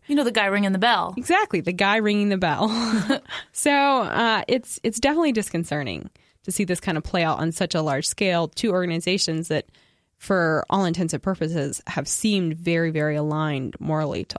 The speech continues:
Speaker 2: all of a sudden now be going head to head a little bit.
Speaker 1: So, Virginia, why do you think this is important? Do you think this is kind of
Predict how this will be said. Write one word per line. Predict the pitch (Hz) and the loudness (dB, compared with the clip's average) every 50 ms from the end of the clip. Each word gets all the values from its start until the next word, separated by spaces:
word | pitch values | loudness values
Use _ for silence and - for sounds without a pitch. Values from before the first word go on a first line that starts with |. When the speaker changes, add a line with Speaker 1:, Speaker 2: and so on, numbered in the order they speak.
| - - | -4 -4
Speaker 2:
all | 156 151 | -2 -2
of | 156 | -4
a | - | -6
sudden | - - - - 151 151 147 | -6 -6 -4 -4 -4 -4 -4
now | 147 156 - | -4 -4 -4
be | - - | -6 -6
going | - - 139 - - - - _ | -6 -6 -6 -8 -10 -12 -14 _
head | 202 170 180 - | -10 -10 -10 -10
to | - 170 | -8 -6
head | - 180 185 | -4 -4 -2
a | - | -2
little | 170 170 170 180 | -4 -4 -4 -4
bit. | 185 - - - _ - - _ _ - | -6 -8 -8 -10 _ -20 -20 _ _ -4
Speaker 1:
So, | - 320 311 302 269 - - | 0 2 2 2 2 0 -2
Virginia, | 240 294 254 277 285 254 254 247 240 254 - - | -2 0 2 2 2 2 2 2 0 -2 -6 -4
why | 226 226 247 262 311 359 | 0 2 4 4 4 4
do | 381 | 2
you | 370 349 | 2 0
think | - 294 277 247 | 0 0 0 0
this | 233 240 196 208 | 0 -2 -2 0
is | 202 190 | -2 -2
important? | 190 180 - - 190 196 190 - 180 - - - | -2 -4 -4 -6 -8 -8 -8 -8 -12 -12 -14 -8
Do | - 240 | -2 -2
you | 240 214 | 0 2
think | 254 294 320 277 | 2 0 0 0
this | 302 - - | -2 -2 -2
is | 254 220 - | -4 -4 -2
kind | - 254 240 220 233 | 0 0 2 2 2
of | 226 214 196 185 | 2 0 -2 -4